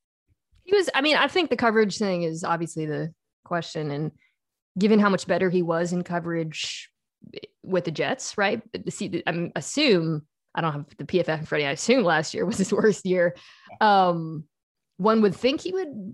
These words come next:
bounce back a little bit based on the past. I think a lot of it is also contingent on how he's used and what they do on defense.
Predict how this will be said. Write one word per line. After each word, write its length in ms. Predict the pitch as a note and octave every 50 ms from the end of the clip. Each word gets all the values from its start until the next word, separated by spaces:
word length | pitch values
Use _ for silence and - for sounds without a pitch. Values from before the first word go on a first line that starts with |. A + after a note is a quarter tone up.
| - _ _
bounce 380 | - - - B3 C4+ C#4+ -
back 260 | - C4+ C4+ C#4+ C#4
a 40 | C#4+
little 220 | C4+ C4+ C#4+ D4 C#4
bit 260 | D4+ D4 C#4 G#3+ F#3+
based 300 | G3+ G3 A3 A3 - A#3+
on 100 | G#3+ F#3+
the 80 | E3+
past. 640 | - - - F#3+ F3 F3 G3 A#3+ C4 B3 - - -
I 80 | G3+ G#3
think 180 | G3+ A#3 G#3
a 40 | G#3+
lot 200 | G3+ F3+ F3+ F#3+
of 80 | F#3+ F3
it 80 | F3
is 140 | F3 F3 F3
also 240 | E3+ E3+ F3 - F#3
contingent 480 | F3 - E3+ D#3 - F3 F3 E3+ E3+ E3
on 100 | D#3 D3+
how 220 | D#3 D3+ D#3 E3+
he's 260 | E3+ E3+ E3+ E3 E3
used 480 | D#3 D#3 D#3+ E3 F3 A3 B3+ B3 A#3+ F3+
and 120 | E3 D#3
what 180 | D3+ D#3 D3+ -
they 120 | D#3+ D#3+
do 340 | D#3 D#3 E3 D#3+ E3 E3 D#3+
on 280 | - D#3+ D#3+ D#3 D3+ C#3
defense. 640 | - E3 F#3 G#3 - E4+ E4+ F4 E4+ - - -